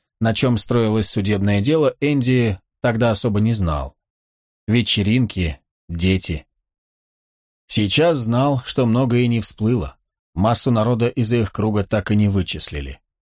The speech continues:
Многие годы грехов, аж с семидесятых, восьмидесятых,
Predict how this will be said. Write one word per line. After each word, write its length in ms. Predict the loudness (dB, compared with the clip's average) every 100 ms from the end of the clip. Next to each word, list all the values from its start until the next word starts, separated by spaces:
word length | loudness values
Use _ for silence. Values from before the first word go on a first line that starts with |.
| _ _ -2
Многие 400 | 0 2 2 0
годы 380 | 2 0 0 0
грехов, 560 | 0 -2 -2 -4 -2
аж 320 | -2 -2 -6 -8
с 100 | -6
семидесятых, 920 | 0 2 2 0 0 0 -2 -6 -6
восьмидесятых, 1000 | -2 -2 0 -2 -2 0 -2 -4 -14